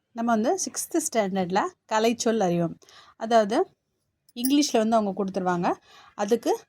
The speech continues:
தமிழ் வார்த்தை என்னன்ற மாதிரி நம்மக்கிட்ட கொஸ்டின் கேட்டிருப்பாங்க. இப்போ கிளாக்வைஸ்,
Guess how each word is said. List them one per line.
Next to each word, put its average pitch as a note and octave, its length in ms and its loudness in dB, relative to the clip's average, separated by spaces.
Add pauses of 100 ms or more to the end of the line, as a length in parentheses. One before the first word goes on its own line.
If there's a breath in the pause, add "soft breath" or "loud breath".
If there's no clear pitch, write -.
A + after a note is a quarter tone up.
தமிழ் A#3 280 2
வார்த்தை G#3+ 420 4
என்னன்ற F#3+ 460 2
மாதிரி B3 280 0
நம்மக்கிட்ட F#3+ 460 0 (180)
கொஸ்டின் G#3 320 0
கேட்டிருப்பாங்க. E3 600 -2 (500 loud breath)
இப்போ A3 320 -4
கிளாக்வைஸ், B3 840 4